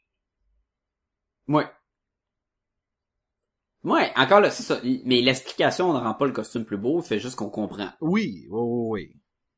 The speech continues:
Speaker 1: C'est, puis, puis après ça, il utilise pas Quicksilver pour ré-, résoudre tous les autres problèmes du film. Ben là, regarde, hein. Il, quand il est trop fort, il est trop fort.
Speaker 2: C'est ça.
Speaker 1: Hmm.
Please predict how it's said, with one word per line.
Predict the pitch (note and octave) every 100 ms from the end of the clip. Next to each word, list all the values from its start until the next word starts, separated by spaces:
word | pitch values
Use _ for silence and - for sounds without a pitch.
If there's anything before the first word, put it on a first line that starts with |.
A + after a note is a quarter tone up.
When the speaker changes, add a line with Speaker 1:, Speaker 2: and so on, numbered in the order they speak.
| _ _ _ _ _ _ _ _
Speaker 1:
C'est, | _ - G1+ - -
puis, | -
puis | - - - _ -
après | - A3
ça, | C#3
il | A#2
utilise | A2 A#2 A2
pas | C3
Quicksilver | A#2 A2+ - G#2 B2 B2+
pour | A2 A2
ré-, | G#2 F#2
résoudre | A2 G#2+ A#2 A2+
tous | A#2+
les | A2
autres | A#2
problèmes | A2 G#2 G#2 A2
du | -
film. | A#2 C3+ D3 B2+ _ -
Ben | -
là, | G3+
regarde, | - - - - -
hein. | - - _ _ _ - A2 _ _
Il, | - E2
quand | - G2
il | G2
est |
trop | G2 G2+
fort, | - A2 A2+ A2+
il |
est | G#2+
trop | G#2+
fort. | A2 A2 - - _ _
Speaker 2:
C'est | A2+
ça. | G#2 G#2 F#2 _ _ _ _ _ _ _ _ _ _ _ _ _ _ _ _ _ _ _ _ _ _ -
Speaker 1:
Hmm. | C3 A#2 G2+